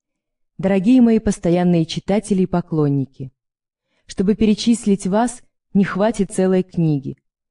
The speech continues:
Я не могу назвать всех, но знайте, что каждый из вас занимает достойное место в моем сердце,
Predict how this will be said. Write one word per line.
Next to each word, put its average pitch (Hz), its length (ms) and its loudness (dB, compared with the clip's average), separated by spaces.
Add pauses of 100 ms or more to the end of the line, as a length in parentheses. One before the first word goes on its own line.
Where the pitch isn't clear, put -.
(360)
Я 214 180 0
не 240 100 6
могу 240 260 2
назвать 214 380 0
всех, - 440 -4
но 208 120 2
знайте, 180 600 -2 (200)
что - 260 -4
каждый 185 600 -2
из 160 180 0
вас 220 300 -2 (220)
занимает 202 460 2
достойное 233 580 2
место 202 380 2
в 151 40 -6
моем 160 240 0
сердце, 147 600 -6